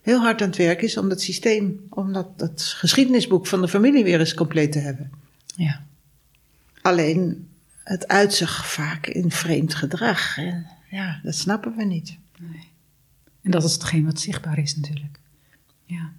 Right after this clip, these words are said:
Speaker 3: En je bent al heel wat jaren, eh, natuurlijk bezig met systemisch werk.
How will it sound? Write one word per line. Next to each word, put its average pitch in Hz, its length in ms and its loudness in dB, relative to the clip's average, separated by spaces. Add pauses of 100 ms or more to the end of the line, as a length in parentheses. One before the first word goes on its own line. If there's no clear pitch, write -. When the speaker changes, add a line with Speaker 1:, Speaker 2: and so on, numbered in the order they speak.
(640)
Speaker 3:
En 185 100 6
je 180 60 6
bent 170 180 4
al 165 100 4
heel 180 160 6
wat 170 160 4
jaren, 165 380 4
eh, 151 340 -2 (280)
natuurlijk - 320 -4
bezig 147 340 2
met 196 120 6
systemisch 185 540 2
werk. 185 400 -2